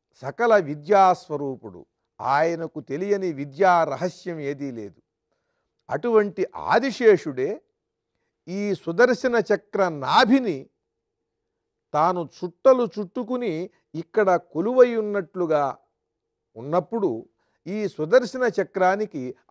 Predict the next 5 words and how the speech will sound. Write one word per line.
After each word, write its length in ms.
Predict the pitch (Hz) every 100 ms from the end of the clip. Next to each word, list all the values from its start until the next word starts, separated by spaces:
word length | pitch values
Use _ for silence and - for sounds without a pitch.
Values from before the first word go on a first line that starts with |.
| 185
అంతటి 340 | 254 277 240 185
శక్తి 260 | 214 - 214 190
తప్పకుండా 480 | 165 175 156 156 151 131
ఉంటుంది. 320 | 113 - 92 _ _ _ _ _ _ _ _ _ _ -
ఈ 140 | 202